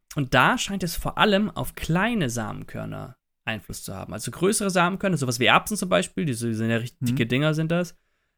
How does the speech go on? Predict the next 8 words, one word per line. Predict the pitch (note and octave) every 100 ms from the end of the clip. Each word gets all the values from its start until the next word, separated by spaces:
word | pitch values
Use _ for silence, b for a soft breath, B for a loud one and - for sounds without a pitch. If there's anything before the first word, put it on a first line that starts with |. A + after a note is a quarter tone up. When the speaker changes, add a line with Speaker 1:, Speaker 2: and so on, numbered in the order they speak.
| -
Speaker 1:
die | C#3+
sind | F#3 F#3
davon | F#3 E3
weniger | C#3 C3 -
betroffen. | - - - - - _ _ _ _ _ _ _ _ _ _ _ _ _ -
Hm. | -
Speaker 2:
Spannend. | G#3+ D3+ G2+ - _ _ -
Also | C3+ D#3+